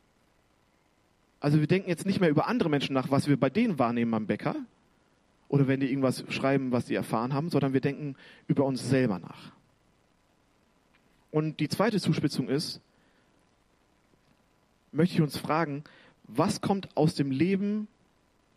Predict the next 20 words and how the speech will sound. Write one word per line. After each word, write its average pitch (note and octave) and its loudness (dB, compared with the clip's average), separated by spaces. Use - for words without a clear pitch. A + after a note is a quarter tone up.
aus C3+ -2
deinem F#3 0
Leben C#3+ 0
als B2 -2
Christenmensch - -4
raus, C#3+ -2
wenn C3+ 0
dein D3 0
Leben D3 2
so A2+ -2
richtig D#3+ 0
unter B2+ 0
Druck G2+ -4
gerät? - -12
Weil D3 2
ich D#3+ -2
glaube, F#3+ 4
diese E3 4
Frage F#3 0
nach, D3 0